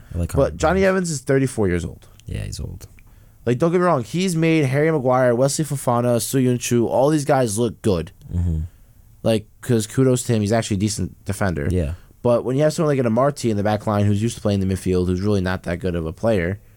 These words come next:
Speaker 1: Mm-hmm.
Speaker 2: you're not really helping yourself.
Speaker 1: Yeah.
Speaker 2: And then Vardy, he's aging out. You still have,
Speaker 1: Unfortunately.
Speaker 2: you still have Patsundaka. You still have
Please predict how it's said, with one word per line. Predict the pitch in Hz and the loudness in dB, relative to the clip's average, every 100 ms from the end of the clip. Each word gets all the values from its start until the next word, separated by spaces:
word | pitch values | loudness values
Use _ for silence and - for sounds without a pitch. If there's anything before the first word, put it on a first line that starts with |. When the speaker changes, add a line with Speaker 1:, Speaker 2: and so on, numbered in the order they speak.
| - - 92 | -20 -8 -2
Speaker 1:
Mm-hmm. | 87 | 0
Speaker 2:
you're | 82 113 117 113 | 2 2 2 0
not | 120 120 - | 0 -2 -6
really | 107 110 107 104 101 92 - - - - | -4 0 2 2 2 -2 -6 -20 -20 -14
helping | - 107 85 69 | -4 -2 -2 -8
yourself. | - 52 - - - | -10 -12 -14 -16 -8
Speaker 1:
Yeah. | 64 - - - - - - - - - - - - - - - - - - - - - - | -8 -8 -16 -20 -20 -20 -20 -20 -20 -20 -20 -20 -20 -20 -20 -20 -20 -20 -20 -20 -20 -20 -8
Speaker 2:
And | - 110 | -2 0
then | 110 | 2
Vardy, | 110 127 123 | 2 2 2
he's | 123 117 | 2 2
aging | 104 107 92 95 | 2 2 2 0
out. | 92 95 92 | 2 0 0
You | 101 | -2
still | - 135 120 | 0 0 2
have, | 120 107 90 | 0 0 0
Speaker 1:
Unfortunately. | 85 87 80 80 82 - - | 0 -2 -4 -2 -4 -6 -4
Speaker 2:
you | 120 | -2
still | - 156 | 2 2
have | - | 2
Patsundaka. | 143 135 113 101 98 - 98 92 | 0 -2 -4 -2 -2 0 0 0
You | 82 90 | -2 -2
still | 123 | 0
have | 120 110 95 | 2 0 -2